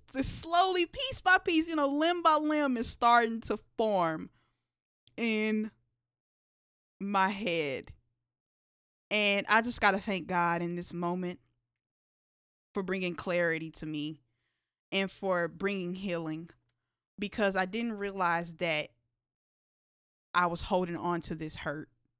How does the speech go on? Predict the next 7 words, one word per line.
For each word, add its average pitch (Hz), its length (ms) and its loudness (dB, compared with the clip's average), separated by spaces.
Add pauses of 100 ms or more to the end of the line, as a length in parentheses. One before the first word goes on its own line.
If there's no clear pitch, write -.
(340)
and 180 160 -2
that 175 140 -2
it 175 100 0
was 170 140 -6
shaping 165 840 -2 (520)
the 175 180 -2
way 160 680 -2